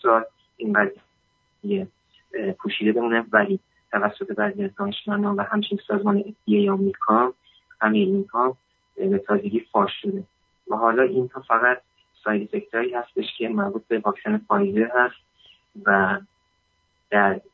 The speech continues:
کشورهای دیگه که مثلاً میان و واکسن های دیگه مثلاً آسترازنکا یا توی ایران خودمون بیشتر مقدار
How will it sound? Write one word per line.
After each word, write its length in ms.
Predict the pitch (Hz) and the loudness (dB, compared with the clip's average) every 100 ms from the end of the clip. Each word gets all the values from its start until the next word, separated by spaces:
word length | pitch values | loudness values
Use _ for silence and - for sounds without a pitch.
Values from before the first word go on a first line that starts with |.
| - | -6
کشورهای 500 | 151 - 202 - 202 | -4 -2 -2 0 0
دیگه 220 | 202 202 | 0 -2
که 220 | - 202 | -2 -2
مثلاً 680 | 190 98 95 147 196 196 190 _ _ _ _ _ _ _ - | -2 -2 -4 0 2 2 0 _ _ _ _ _ _ _ -6
میان 320 | 120 117 110 107 | 0 2 2 4
و 220 | 101 101 - _ - | 2 2 -4 _ -10
واکسن 320 | - - - | -10 -6 -6
های 140 | 214 202 | -2 -2
دیگه 240 | 202 147 | 0 0
مثلاً 520 | 196 196 - 202 196 196 _ | 0 -4 -2 0 0 -4 _
آسترازنکا 920 | 117 - 107 - 104 202 196 220 - 190 _ _ _ _ | -6 -2 0 0 0 -2 0 2 2 0 _ _ _ _
یا 240 | 113 98 95 - | 2 2 2 -2
توی 100 | 104 | -2
ایران 380 | 98 104 104 104 | 0 0 0 -2
خودمون 480 | - 208 202 196 | -2 -2 -2 -2
بیشتر 280 | 190 - 208 | -4 -4 -2
مقدار 440 | 202 202 - 208 | -2 -2 -2 -4